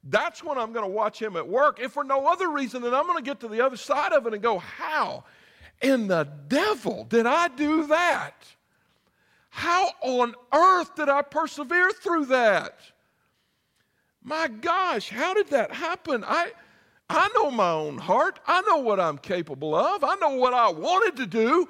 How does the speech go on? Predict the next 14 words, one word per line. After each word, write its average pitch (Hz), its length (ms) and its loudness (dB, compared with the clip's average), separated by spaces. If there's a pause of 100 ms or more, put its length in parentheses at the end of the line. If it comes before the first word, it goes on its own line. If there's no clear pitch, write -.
(160)
in 226 160 2
that 208 180 0
situation. 220 840 -2 (2000)
The - 60 -20 (140)
power 147 680 -10 (180)
of 113 220 -18
God, - 460 -14 (1080)
right? 147 240 -16 (260)
And - 100 -14
how 180 160 -4
does 180 100 -6
that 170 200 -10
start? - 540 -8
It's, - 220 -16